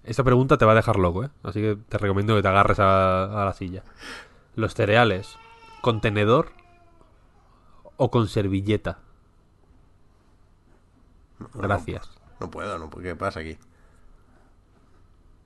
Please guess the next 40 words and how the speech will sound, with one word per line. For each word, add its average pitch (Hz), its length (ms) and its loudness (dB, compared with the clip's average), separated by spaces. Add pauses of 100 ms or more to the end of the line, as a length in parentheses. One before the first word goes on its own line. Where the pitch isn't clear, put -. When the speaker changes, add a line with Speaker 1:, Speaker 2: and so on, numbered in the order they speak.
(800)
Speaker 1:
No, 117 160 -8
no, 92 360 -10 (880)
que, 98 120 -14 (140)
no, 98 720 -4
no 95 120 0
lo 101 60 2
entiendo. 107 380 -2
Speaker 2:
<laughs> - 20 -10
Un 120 80 0
fa-, 117 200 0
Speaker 1:
No, 104 120 0
no. 104 300 -4 (280)
Speaker 2:
un 135 140 2
fallo 120 240 6
en 95 60 0
Matrix 110 360 2
aquí, 98 160 -2
de 135 120 0
repente, 120 320 -2
¿no? 120 60 -4
Speaker 1:
Sí, 123 100 2
sí, 110 240 2
no, 107 140 2
no, 139 140 4
como 110 200 2
que 101 580 2
se, 110 280 0 (1080)
como 104 200 -2
que 98 80 4
le 95 60 4
ha 95 60 4
dado 107 140 6
un 110 160 2
ictus 131 380 2
y 104 220 2
ha 101 100 4
escrito 117 300 2
las 110 120 6
palabras 110 380 6
incorrectas 110 680 4